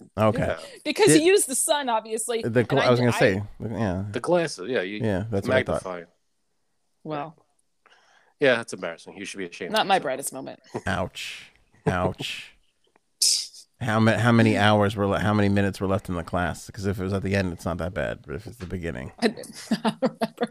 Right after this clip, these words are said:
Speaker 3: that.
Speaker 2: No, but if it's at the end, that's the last thing everybody remembers from the class.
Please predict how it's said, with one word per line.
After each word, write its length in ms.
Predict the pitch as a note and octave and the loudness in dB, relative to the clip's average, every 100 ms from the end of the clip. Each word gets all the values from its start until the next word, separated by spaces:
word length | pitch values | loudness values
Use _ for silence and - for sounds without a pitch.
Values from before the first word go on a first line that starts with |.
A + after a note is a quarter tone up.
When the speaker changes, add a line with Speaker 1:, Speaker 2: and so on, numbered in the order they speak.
| - | -4
Speaker 3:
that. 200 | - - - - - | -4 -4 -10 -10 -2
Speaker 2:
No, 280 | A2+ G#2 G#2 | 2 4 2
but 120 | G#2+ | 2
if 100 | - | 0
it's 140 | A#2 | 2
at 160 | C3+ C3 | 2 2
the 180 | A#2 B2 | 2 2
end, 160 | B2 | 2
that's 160 | G#2+ G2 | 0 -4
the 60 | A2 | -4
last 240 | A2 G#2 | -4 -4
thing 140 | G#2 | -8
everybody 340 | G2+ G2 G2 F#2+ | -6 -6 -8 -8
remembers 420 | F2+ F#2+ F#2+ F2 | -8 -10 -12 -16
from 140 | F2 | -16
the 80 | E2+ | -16
class. 420 | - F#2+ F2+ - | -12 -12 -12 -18